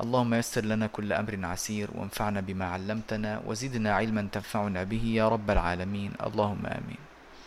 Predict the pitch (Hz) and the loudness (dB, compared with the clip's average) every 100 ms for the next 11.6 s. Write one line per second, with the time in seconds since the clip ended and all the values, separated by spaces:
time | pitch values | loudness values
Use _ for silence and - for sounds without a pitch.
0 | - - - - - 113 117 117 117 123 | -18 -18 -20 -12 0 6 6 6 4 2
1 | 143 156 156 156 - 117 131 110 113 120 | 4 6 4 2 0 2 6 6 6 4
2 | 117 113 110 117 120 120 - 117 - 107 | 4 4 6 6 6 2 2 0 2 2
3 | 101 107 113 110 107 107 107 107 90 107 | 2 2 2 4 2 2 2 2 2 4
4 | 107 104 104 - - - - - - - | 4 4 2 0 -8 -20 -20 -20 -20 -20
5 | - - - - - - - - - - | -20 -20 -20 -20 -20 -20 -20 -20 -20 -16
6 | - - 135 120 - - 117 110 - 110 | -6 0 4 4 4 2 4 2 2 0
7 | - 123 131 131 131 - - - - - | 2 4 6 4 -2 -10 -20 -20 -20 -20
8 | - - - - 113 113 110 110 110 120 | -20 -20 -14 2 6 8 8 8 6 6
9 | 110 131 147 120 113 110 123 117 117 113 | 8 8 8 6 6 6 6 6 4 4
10 | 113 113 - - 117 113 107 110 110 104 | 2 2 0 0 2 2 4 6 6 4
11 | - 104 110 110 107 104 | 4 6 6 4 4 2